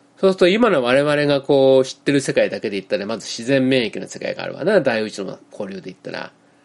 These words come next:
発光があるし、あとユーエフオーっていうのも、まあこれ、ユーエフオーもいろいろあるようでありますけども、要するにパラレルワールドとの交流でしょ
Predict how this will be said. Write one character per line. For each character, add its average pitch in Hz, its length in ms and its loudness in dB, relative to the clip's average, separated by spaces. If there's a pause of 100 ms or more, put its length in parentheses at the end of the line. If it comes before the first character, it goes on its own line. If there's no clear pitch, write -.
(220)
発 - 340 -6
光 127 220 2
が 120 100 -2
あ 117 60 -2
る 101 100 -6
し、 117 320 -6
あ 131 120 -4
と 107 180 -4
ユ 131 180 0
ー 160 60 4
エ - 40 0
フ 147 140 -2
オ 160 100 4
ー - 20 0
っ 156 40 -20
て - 80 -8
い 107 40 -4
う 107 40 -2
の 104 60 -4
も、 98 80 -4
ま 120 140 0
あ 104 40 -4
こ 123 80 -4
れ、 120 220 -4 (540)
ユ 156 160 0
ー 160 40 4
エ - 20 0
フ 165 100 0
オ - 20 4
ー 113 160 0
も - 120 -10
い 139 100 -2
ろ 156 100 4
い 147 40 2
ろ 151 100 2
あ 165 60 0
る 135 80 -2
よ 110 60 -2
う 98 40 -2
で 104 60 -2
あ 101 40 0
り 104 80 -4
ま 107 100 -4
す - 80 -10
け 101 80 -8
ど 104 80 -4
も、 101 80 -4
要 135 140 0
す 185 80 0
る 156 60 4
に 120 100 2
パ - 160 -8
ラ 147 100 4
レ 180 120 2
ル 180 160 2
ワ 180 120 6
ー 170 40 0
ル 139 60 -2
ド 107 100 -6
と - 100 -12
の 98 60 -10
交 107 200 -4
流 104 80 -8
で 104 120 -6
し - 100 -2
ょ 110 220 0